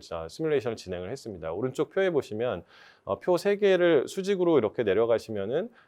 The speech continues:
아이씨유 중환자 병상이 열 개인 상황부터 중환자 병상이 이백 개로 충분한 상황까지가 되겠고요. 오른쪽으로 컬럼을 따라서 가시면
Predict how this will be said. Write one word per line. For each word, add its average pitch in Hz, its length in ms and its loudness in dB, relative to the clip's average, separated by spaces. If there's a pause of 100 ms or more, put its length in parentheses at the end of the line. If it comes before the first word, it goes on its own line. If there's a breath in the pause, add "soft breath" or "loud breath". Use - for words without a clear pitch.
(180 soft breath)
아이씨유 123 460 2
중환자 135 460 2
병상이 113 680 -2
열 101 320 2
개인 104 400 4
상황부터 95 720 -8
중환자 107 400 -2
병상이 95 440 -8
이백 135 320 2
개로 113 240 0
충분한 185 460 -6
상황까지가 117 580 -6
되겠고요. 82 420 -10 (840)
오른쪽으로 117 720 2
컬럼을 170 400 2
따라서 135 280 6
가시면 110 460 0